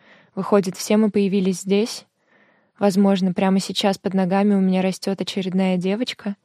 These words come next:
Я читала дневник мамы, читала ту часть, что она оставила мне, и я думала, что родилась у нее. Но, возможно, я такая же, как они, девочки, которых я выкопала.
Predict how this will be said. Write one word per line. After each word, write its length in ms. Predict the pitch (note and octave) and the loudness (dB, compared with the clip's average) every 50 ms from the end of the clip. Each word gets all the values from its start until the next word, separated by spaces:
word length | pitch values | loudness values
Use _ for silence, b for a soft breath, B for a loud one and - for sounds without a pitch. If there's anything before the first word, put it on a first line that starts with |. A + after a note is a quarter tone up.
| b b b b b b b b b b b b b b _ | b b b b b b b b b b b b b b _
Я 120 | G3 F#3+ | -4 -4
читала 380 | - F#3+ - - G#3 G#3 G#3+ G3+ | -2 -2 0 2 2 4 4 4
дневник 360 | F3+ G3 G3 F#3+ F#3 F3 - | 2 2 2 2 0 0 0
мамы, 280 | G3+ G3 G3+ G#3 G3+ | 0 0 2 2 0
читала 440 | F#3+ - - F#3 G#3+ G3 G3 F#3+ F#3 | 0 -2 -4 -2 0 0 0 0 -2
ту 100 | - F#3 | -4 -6
часть, 280 | - - A3 G3+ G3 - | -4 0 0 0 0 0
что 140 | - - G3 | -2 -2 0
она 180 | F#3 F#3 F#3 | 0 0 0
оставила 440 | F3+ - - G3+ G3 F#3 F#3 F3+ F3+ | -2 -2 -2 -2 -2 0 0 0 0
мне, 300 | F3+ F#3 G3 F#3+ G3+ G3+ | 2 2 2 4 2 2
и 20 | |
я 100 | F#3 F#3+ | 2 0
думала, 360 | F3+ F#3 F#3+ G3 G3+ G3 F#3 F#3 | 0 0 2 2 2 2 2 0
что 180 | - - - | -2 -4 -6
родилась 480 | F#3 F3+ E3+ G3 F#3 F3+ F3+ F#3 F3+ - - | -6 -4 -4 -2 -2 0 -2 -2 -4 -4 -2
у 20 | |
нее. 360 | F#3+ F#3 F3 F3 F3 E3+ E3+ - _ b b b b b b b b b b | -2 0 0 -2 -2 -4 -6 -8 _ b b b b b b b b b b
Но, 100 | G3 G3 | 0 2
возможно, 440 | F#3+ F#3+ F3 G3 G3+ G3+ G#3+ G3+ G3+ | 2 4 4 4 4 4 4 2 2
я 180 | F#3+ F#3 F#3 F3+ | 2 2 0 0
такая 320 | F#3 - - G#3 G3 G3 | -2 0 2 2 2 2
же, 100 | F#3 F#3 | 2 0
как 220 | - G3 F#3 - | -2 -4 -2 0
они, 360 | G3+ F#3+ F#3+ G3 F#3 F3 E3+ b b b b b b b b b b - | 0 2 2 2 2 0 -2 b b b b b b b b b b 0
девочки, 440 | G3 G#3 G3+ F#3+ F#3+ - - - F3+ | 2 4 4 4 2 0 -4 -8 -6
которых 440 | - F#3+ F3+ - F#3+ F#3+ F3+ - F#3+ | -4 -4 -2 0 0 -2 -2 -2 -2
я 80 | F#3+ | -2
выкопала. 600 | F3+ F#3+ F#3+ - - - - F#3 E3+ E3+ F3 F3 | 0 -2 -2 -4 -6 -8 -6 -6 -6 -6 -6 -8